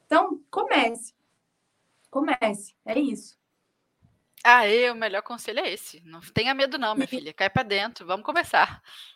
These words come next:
Speaker 1: É isso
Speaker 2: Diga,
Speaker 1: aí,
Speaker 2: Carol.
Speaker 1: começa. Uma outra
Speaker 2: <laughs>
Speaker 1: coisa que, que eu queria falar é que eu tenho um canal no YouTube, Fernanda. Você deve ter dado uma olhada lá.
Speaker 2: Hum,
Speaker 1: E no
Speaker 2: já me
Speaker 1: canal
Speaker 2: inscrevi. <laughs>
Speaker 1: Ah, muito bom, obrigada.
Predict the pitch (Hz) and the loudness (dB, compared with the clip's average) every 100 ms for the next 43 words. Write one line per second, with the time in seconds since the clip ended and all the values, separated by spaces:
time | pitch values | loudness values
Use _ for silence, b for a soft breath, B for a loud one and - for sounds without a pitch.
0 | - 220 214 - 523 392 285 285 466 233 | -4 -2 -2 0 4 6 6 2 2 0
1 | 214 - _ - _ _ B B B 254 | -2 -10 _ -20 _ _ B B B 6
2 | 254 285 - 254 285 285 277 269 254 226 | 6 6 4 4 4 4 -2 -2 -2 -4
3 | 214 247 262 226 220 202 190 240 277 - | -4 -2 2 2 2 0 2 4 4 2
4 | _ 208 208 - 240 254 285 285 311 285 | _ -4 -4 -4 -2 2 2 2 4 6
5 | 285 403 - 381 254 - 247 196 175 - | 6 6 0 -2 -2 -4 -4 -4 -10 -10
6 | 202 214 220 254 247 247 302 302 233 226 | -2 -2 0 4 4 4 4 4 4 2
7 | 262 165 226 220 _ _ _ _ _ 262 | 0 0 -4 -16 _ _ _ _ _ 0
8 | 277 277 208 330 277 359 349 - - - | 6 8 8 6 6 6 4 2 -6 -14
9 | - 294 311 381 277 240 240 262 294 415 | -4 -2 2 0 0 0 2 4 4 6
10 | 269 247 254 294 262 233 208 208 | 4 4 0 2 4 4 2 -6